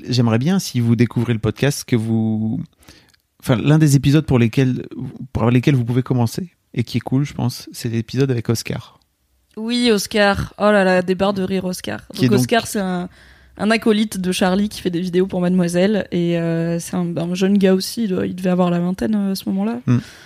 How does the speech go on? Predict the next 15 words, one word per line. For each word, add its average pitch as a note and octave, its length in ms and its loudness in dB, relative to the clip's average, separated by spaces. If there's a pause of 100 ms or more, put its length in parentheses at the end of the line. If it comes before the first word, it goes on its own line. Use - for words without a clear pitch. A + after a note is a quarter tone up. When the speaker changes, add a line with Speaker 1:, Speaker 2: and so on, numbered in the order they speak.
(180)
Speaker 2:
Enfin, F3 160 0
vingt E3+ 220 -2
ans. B2 220 -6
Et, F3+ 220 2
euh, E3 400 2 (560)
il G3+ 100 4
est G3+ 140 4
très, D4 200 4
très C4 180 2
marrant. F#3+ 280 2 (120)
Donc F#3 160 -6
c'est F#3+ 120 -6
très, - 160 -2
très G#3 140 -2
marrant. F#3+ 300 -2